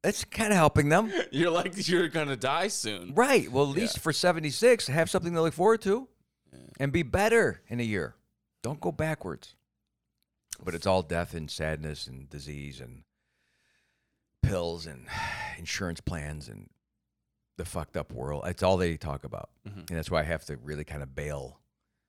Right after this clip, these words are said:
Speaker 1: Like, I'm trying to bail away. Like, I come in with the happy attitude and I do it for a couple minutes.
Speaker 2: Yeah, yeah.
Speaker 1: And then they go into their mode where they suck you in, like someone else yells something from the crowd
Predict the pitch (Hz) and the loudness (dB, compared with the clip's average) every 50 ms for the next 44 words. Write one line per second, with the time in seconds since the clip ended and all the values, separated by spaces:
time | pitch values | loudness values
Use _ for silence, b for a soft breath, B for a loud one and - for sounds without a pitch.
0 | _ - 71 73 73 71 92 87 78 71 71 69 78 80 82 78 78 73 76 76 | _ -6 -6 -6 -4 -4 -4 -4 -4 -6 -8 -6 -6 -4 -2 -4 -4 -4 -4 -4
1 | 73 71 62 - - _ _ _ _ _ _ _ _ _ _ _ _ _ _ _ | -4 -6 -8 -12 -16 _ _ _ _ _ _ _ _ _ _ _ _ _ _ _
2 | _ _ _ _ _ - 69 71 69 - - 101 101 98 101 98 98 107 113 107 | _ _ _ _ _ -8 -8 -6 -6 -2 0 2 4 6 6 6 4 4 0 -2
3 | 101 78 78 - - 71 87 90 92 - 92 92 90 92 92 95 101 - - 113 | -6 -8 -6 -6 -4 -2 0 0 0 0 0 2 2 2 2 2 0 -2 -2 -2
4 | 110 110 107 87 85 82 85 78 - - _ _ _ _ _ - 95 95 98 - | -2 0 0 0 0 -2 -2 -4 -6 -12 _ _ _ _ _ -2 0 0 -2 -2
5 | - 85 82 80 67 - - _ _ _ _ - 95 - - 85 90 98 110 123 | -4 -4 -4 -4 -6 -10 -18 _ _ _ _ -8 -6 -4 -4 -2 0 0 2 2
6 | 135 135 127 - - - - - 76 65 64 - - - - - _ _ _ _ | 2 0 0 -4 -8 -12 -12 -14 -14 -14 -14 -14 -16 -18 -20 -20 _ _ _ _
7 | _ _ _ _ _ _ _ _ _ _ _ _ _ _ _ _ _ _ _ - | _ _ _ _ _ _ _ _ _ _ _ _ _ _ _ _ _ _ _ -20
8 | - - 80 82 82 73 69 69 101 104 104 101 92 87 82 76 87 90 90 90 | -18 -14 -14 -12 -12 -10 -6 -4 -2 -2 0 0 -2 -2 -2 -2 -2 0 0 -2
9 | 85 - 87 76 73 73 78 80 82 85 85 80 76 73 71 65 - - - - | -4 -4 -4 -4 -2 -2 -2 0 2 2 2 2 2 0 -4 -8 -12 -18 -20 -20
10 | _ _ _ _ _ _ _ _ _ _ _ _ 73 69 67 - - - - 95 | _ _ _ _ _ _ _ _ _ _ _ _ -10 -10 -8 -8 -8 -4 -2 -2
11 | 80 - - - 85 78 80 78 69 58 53 55 - - - 78 76 76 71 65 | -2 -4 -6 -10 -8 -6 -6 -6 -6 -8 -10 -12 -14 -12 -10 -8 -8 -8 -8 -10
12 | - - - - - 78 82 78 76 71 - - - 62 64 62 - - - - | -10 -12 -14 -12 -8 -4 -4 -4 -4 -6 -8 -12 -14 -14 -16 -18 -18 -18 -20 -20
13 | - - - - 127 - 107 101 | -20 -18 -18 -16 -16 -16 -16 -18